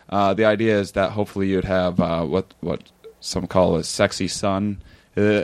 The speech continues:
uh, and then your son would then go on to sleep with a whole bunch of women,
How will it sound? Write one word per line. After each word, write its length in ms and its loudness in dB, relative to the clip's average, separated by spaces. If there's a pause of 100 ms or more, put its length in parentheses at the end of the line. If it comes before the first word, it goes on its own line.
uh, 280 2 (100)
and 160 2
then 300 0
your 280 4
son 420 2
would 200 2
then 240 2
go 460 0 (100)
on 400 4
to 240 2
sleep 420 0
with 140 0
a 60 6
whole 200 4
bunch 260 -4
of 140 -6
women, 460 0